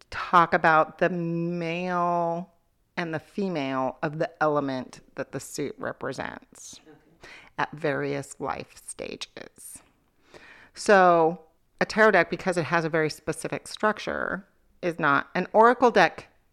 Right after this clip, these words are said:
Speaker 1: And we're gonna talk about oracle decks in not the next episode, but the episode after.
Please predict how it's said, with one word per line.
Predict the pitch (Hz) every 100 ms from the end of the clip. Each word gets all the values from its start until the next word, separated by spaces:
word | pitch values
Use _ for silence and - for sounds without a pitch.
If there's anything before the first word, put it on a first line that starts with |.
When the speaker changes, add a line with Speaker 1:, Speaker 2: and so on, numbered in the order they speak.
| _ 165
Speaker 1:
And | 143 - _
we're | 170
gonna | 170 156
talk | - 156
about | - 151 -
oracle | 151 160
decks | 156 143 -
in | 160 147 -
not | 151 - -
the |
next | 165 196 -
episode, | 180 170 175 165
but | -
the | 160
episode | - - 151
after. | 160 160 160 156